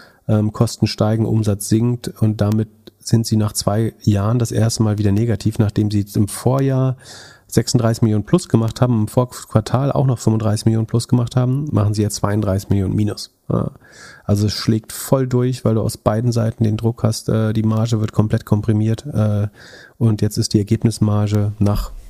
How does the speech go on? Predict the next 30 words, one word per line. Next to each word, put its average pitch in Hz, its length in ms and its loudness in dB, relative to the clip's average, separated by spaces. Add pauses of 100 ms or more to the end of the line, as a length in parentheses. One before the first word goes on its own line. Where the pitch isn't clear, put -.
(160)
Vorjahr 120 440 0
plus - 520 -2 (240)
neunzehn 117 420 2
Prozent, 107 460 0
minus 101 400 0
zwölf 95 340 -2
Prozent 92 380 -2
dieses 95 260 0
Jahr. 98 240 0 (580)
Ähm, 98 340 0
eine 98 160 0 (100)
deutliche 113 380 0
Verschlechterung. 110 600 0 (540)
Und 135 120 2
die 113 60 2
Frage 110 320 0
ist, 131 140 -4
warum 113 280 2
gehst 123 240 0
du 135 60 4
jetzt 123 140 -2
davon 117 180 0
aus, 113 180 0
dass 143 140 0
sich - 240 -4
irgendeiner 160 460 0
dieser 120 200 0
Fakten - 300 -2
verbessert? 107 540 -2
Werden 127 420 2